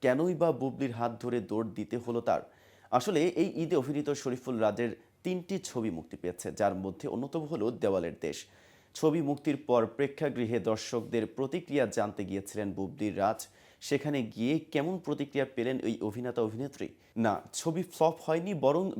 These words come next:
ব্যাপক জনপ্রিয়তা পেয়েছেন তারা। সিনেমার হলেই দর্শকদের উচ্ছ্বাস শুরু হয় তাদের ঘিরে, রীতিমতো ভিড় জমতে শুরু করে তাদের চারপাশে। তখন কি করলেন তারা?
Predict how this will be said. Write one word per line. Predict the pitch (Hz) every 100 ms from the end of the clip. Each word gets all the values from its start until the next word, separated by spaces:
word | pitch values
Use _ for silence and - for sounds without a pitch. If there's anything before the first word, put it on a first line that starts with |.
| 113
ব্যাপক | 139 139 165 123
জনপ্রিয়তা | 123 113 120 131 120 117
পেয়েছেন | 101 101 - -
তারা। | - 65 - -
সিনেমার | - 143 135 139 131
হলেই | - 113 120
দর্শকদের | 98 107 104 - 104 117 -
উচ্ছ্বাস | 113 113 - - 156 - - - -
শুরু | - 147 160
হয় | 131 127
তাদের | - 92 92 110
ঘিরে, | 104 78 - - -
রীতিমতো | 123 151 185 185 185 117
ভিড় | 127 160
জমতে | 135 151 -
শুরু | 139 - 135
করে | 131 135
তাদের | - 107 110 -
চারপাশে। | 104 101 - 104 107 - _ _ _
তখন | 123 120 135
কি | 135
করলেন | 139 151 147
তারা? | 143 143 160